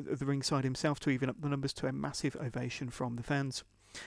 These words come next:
Match ends when Tyler Bate and Trent Seven execute their slingshot clothesline, half and half suplex combo f-, uh, on Mark Coffey for the one, two, three and the victory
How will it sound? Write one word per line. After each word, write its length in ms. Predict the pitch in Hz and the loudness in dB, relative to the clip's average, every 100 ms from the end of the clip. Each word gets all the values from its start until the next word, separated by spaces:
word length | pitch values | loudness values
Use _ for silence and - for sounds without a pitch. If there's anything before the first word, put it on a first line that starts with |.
| - | -6
Match 220 | 165 165 | -4 -2
ends 320 | - 196 185 170 | 0 0 2 4
when 300 | 160 147 151 | 6 4 0
Tyler 260 | - 170 | -2 -2
Bate 220 | - 185 | 0 -2
and 80 | 156 | -2
Trent 200 | - 156 | -2 -2
Seven 260 | 165 160 151 - | 2 2 0 -2
execute 520 | - - - 165 - | -4 -6 -4 -4 -2
their 100 | 143 | -2
slingshot 520 | - 170 175 - - | 0 -2 0 -2 0
clothesline, 520 | - 147 139 147 143 - - - | 2 2 4 2 2 -2 -16 -14
half 420 | - 170 170 160 | -2 2 4 2
and 140 | - 135 | 0 -2
half 320 | 110 127 127 | 0 0 0
suplex 440 | - 143 - 110 | 0 0 0 -2
combo 340 | - 139 131 127 | -2 0 2 2
f-, 220 | - - - | 0 -12 -2
uh, 160 | 135 - | 0 2
on 180 | 190 156 | 2 4
Mark 220 | 131 - | 0 0
Coffey 340 | - - 127 - - - | -4 -2 -2 -2 -18 -8
for 140 | 127 | -2
the 80 | 123 | 2
one, 160 | 123 | 2
two, 180 | 123 123 | 2 -2
three 300 | - 135 117 | -2 0 0
and 160 | 127 117 | 0 -4
the 40 | |
victory 560 | 113 139 - - 127 | 0 -2 -2 -2 -2